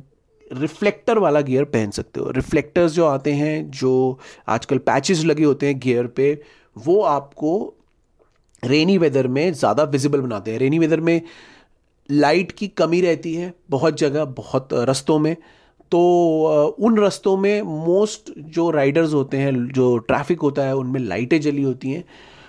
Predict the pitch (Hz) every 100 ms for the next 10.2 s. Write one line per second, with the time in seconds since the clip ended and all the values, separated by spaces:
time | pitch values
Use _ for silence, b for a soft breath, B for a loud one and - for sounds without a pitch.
0 | B - 170 180 180 175 180 180 175 -
1 | - 208 - 247 214 139 b b b _
2 | _ _ _ _ _ _ 160 208 202 147
3 | - - _ 151 160 220 185 170 170 156
4 | 131 117 123 127 113 120 120 117 _ 104
5 | 110 147 180 170 156 151 131 120 110 117
6 | - b b b - 139 160 170 143 135
7 | 165 - _ - 113 131 123 127 120 -
8 | 131 156 143 131 135 131 135 127 127 143
9 | 147 123 139 110 - 123 175 165 151 139
10 | 156